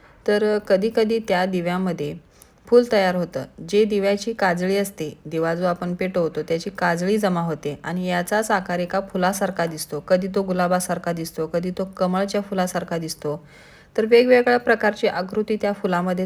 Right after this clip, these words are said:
तयार होत असते. तर याचा काय अर्थ होतो? दिव्यामध्ये फूल तयार होणं हे एक सकारात्मकतेचे प्रतीक आहे. आपण जी काही पूजा करतोय, जी काही उपासना करतोय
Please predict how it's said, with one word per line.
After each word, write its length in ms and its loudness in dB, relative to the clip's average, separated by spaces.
तयार 280 0
होत 280 -2
असते. 360 -10
तर 100 4
याचा 260 4
काय 340 4
अर्थ 340 0
होतो? 440 -2
दिव्यामध्ये 640 4
फूल 360 4
तयार 300 2
होणं 360 -2
हे 60 2
एक 200 6
सकारात्मकतेचे 920 2
प्रतीक 420 -2
आहे. 180 -4
आपण 360 2
जी 160 2
काही 240 4
पूजा 400 4
करतोय, 440 2
जी 180 -2
काही 320 2
उपासना 560 2
करतोय 420 -2